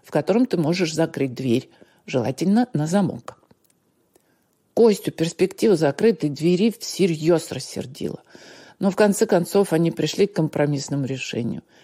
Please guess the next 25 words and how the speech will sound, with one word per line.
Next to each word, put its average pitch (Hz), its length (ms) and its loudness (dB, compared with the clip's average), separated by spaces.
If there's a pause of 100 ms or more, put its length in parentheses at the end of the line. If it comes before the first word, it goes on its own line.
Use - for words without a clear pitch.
(180)
Сева 175 300 2
будет 147 320 0
закрывать 139 460 -2
дверь 190 360 0 (400)
лишь 170 220 2
в 165 160 0
исключительных 180 960 0
случаях – 143 520 -4 (400)
и 185 120 0
только 175 500 4
после 139 320 -4
того, 143 500 0 (200)
как 160 180 -2
они 151 200 2
с - 100 -6
Костей 185 420 2
вместе 151 640 2
посмотрят 151 640 -4
прогноз 139 400 -2
погоды 151 480 0
и 185 60 6
убедятся, 143 760 0 (220)
что - 220 -2
никакой 160 460 0
грозы 160 540 -2